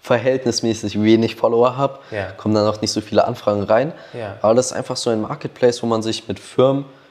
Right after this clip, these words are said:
Speaker 1: in Verbindung setzen kann. Oder
Speaker 2: Ja.
Speaker 1: eher umgekehrt. Die Firmen setzen sich mit einem in Verbindung.
Speaker 2: Okay.
Speaker 1: Also man muss sich so vorstellen, die Firmen haben wie eine For You-Page oder auf Instagram ihren Feed,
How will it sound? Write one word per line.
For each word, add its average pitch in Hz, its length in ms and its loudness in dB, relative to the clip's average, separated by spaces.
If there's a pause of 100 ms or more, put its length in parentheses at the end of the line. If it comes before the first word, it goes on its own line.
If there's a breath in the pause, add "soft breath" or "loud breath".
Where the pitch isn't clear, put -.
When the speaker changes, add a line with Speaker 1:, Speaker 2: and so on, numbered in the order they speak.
(140 loud breath)
Speaker 1:
in 101 120 -2
Verbindung 104 340 0
setzen 95 280 -2
kann. 90 340 -6
Oder 98 160 0
Speaker 2:
Ja. 95 140 4
Speaker 1:
eher 95 200 -2
umgekehrt. 95 520 -4
Die 98 60 -6
Firmen 113 220 0
setzen 101 280 -2
sich 107 220 -6
mit - 140 -10
einem 98 160 0
in 92 80 -8
Verbindung. 92 480 -8
Speaker 2:
Okay. 110 220 -10 (260)
Speaker 1:
Also 104 240 -2
man 113 100 0
muss 135 160 0
sich - 100 -8
so 143 160 -4
vorstellen, 131 480 0 (400 loud breath)
die 110 80 0
Firmen 139 360 2
haben 117 420 2 (420 loud breath)
wie 113 200 4
eine 104 220 0
For - 180 -2
You-Page 170 520 0
oder 104 160 2
auf 95 180 0
Instagram 127 480 0
ihren 95 220 -4
Feed, 208 320 -2